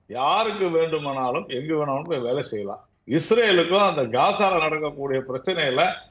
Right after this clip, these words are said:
அங்க கட்டுமான தொழிலாளர்கள் வேற யாரும் இல்ல. அவர் சொல்ல, அவர் வந்து ஏதோ இங்கிருந்து எல்லாரும் அப்படியே வேலை வாய்ப்பே இல்லாம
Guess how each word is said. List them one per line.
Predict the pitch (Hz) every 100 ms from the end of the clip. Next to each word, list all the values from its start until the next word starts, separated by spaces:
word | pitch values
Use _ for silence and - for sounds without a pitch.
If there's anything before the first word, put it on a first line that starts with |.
| _
அங்க | 151 170 156
கட்டுமான | 156 165 247 226 214 202 180
தொழிலாளர்கள் | 156 170 175 156 135 117
வேற | 113 151 165
யாரும் | 165 180
இல்ல. | 143 120
அவர் | 117
சொல்ல, | - 165 160
அவர் | 143
வந்து | 147 170 180 202 - _ -
ஏதோ | 175 233
இங்கிருந்து | 214 202 226 254 269
எல்லாரும் | 202 208 240 247 240
அப்படியே | 190 170 240 240
வேலை | 190 208 240 226
வாய்ப்பே | 214 214 247 226
இல்லாம | 220 226 240 220